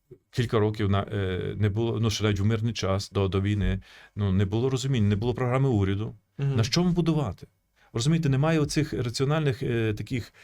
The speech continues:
Speaker 1: інтелектуальних, програмних, засадничих речей. І тому у нас, перепрошую, трошечки все хаос. Мене питають: а чому так багато сьогодні, е, законодавчих ініціатив народних депутатів? Та тому що в уряді так само не хочуть, е,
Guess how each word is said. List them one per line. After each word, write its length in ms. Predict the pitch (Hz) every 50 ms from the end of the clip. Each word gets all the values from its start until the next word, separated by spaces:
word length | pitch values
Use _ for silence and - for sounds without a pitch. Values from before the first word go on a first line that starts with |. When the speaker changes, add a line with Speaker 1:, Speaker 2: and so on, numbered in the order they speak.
| - -
Speaker 1:
інтелектуальних, 800 | - 139 117 - 127 123 117 104 - 127 131 147 143 127 110 -
програмних, 440 | - 127 113 113 123 127 120 113 107
засадничих 640 | 101 107 101 - 117 127 127 120 - 110 - - - 123
речей. 400 | 117 107 107 - - 156 165 156 151 - - - - - -
І 100 | - 143
тому 220 | - 160 160 185
у 40 | 185
нас, 300 | 175 180 165 - - - _ - - - -
перепрошую, 460 | 143 156 156 165 180 - - 160 160
трошечки 440 | 170 175 - - 160 - - - 165
все 200 | 165 - - 165
хаос. 640 | - - - 170 165 139 113 92 73 - - - - _ - - - -
Мене 160 | 127 156 170
питають: 360 | 170 170 - 175 160 147 147
а 80 | - -
чому 320 | 165 - 190 202 208 214 202
так 160 | 196 170 156
багато 460 | 165 165 160 170 170 165 165 156 151
сьогодні, 380 | - - 156 156 151 147 147 147
е, 460 | 139 139 - - 127 120 120 117 113 110
законодавчих 580 | 104 120 117 135 127 127 120 135 127 - 135
ініціатив 340 | 127 117 107 - - - 120
народних 300 | 117 113 113 113 110 107
депутатів? 480 | 104 120 107 110 113 104 95 95 - 104
Та 100 | - 143
тому 220 | - 160 170 165
що 180 | 165 - 165 160 160 - - - - - - -
в 60 | 180
уряді 240 | 190 185 190 180 180
так 160 | 185 175 180
само 220 | - 185 185 175
не 80 | 175 165
хочуть, 420 | 165 - 170 165 165 156 160 - -
е, 420 | 135 131 127 123 120 117 120 120